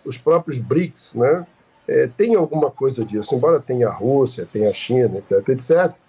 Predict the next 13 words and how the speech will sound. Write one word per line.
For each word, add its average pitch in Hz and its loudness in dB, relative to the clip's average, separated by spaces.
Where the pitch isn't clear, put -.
mas 160 -2
você 175 2
tem 202 2
aí 175 4
um 196 6
elemento, 156 2
um 113 -2
elemento, 123 2
é, 117 4
que 147 -2
lembra 185 4
muito, 156 0
que, 98 -10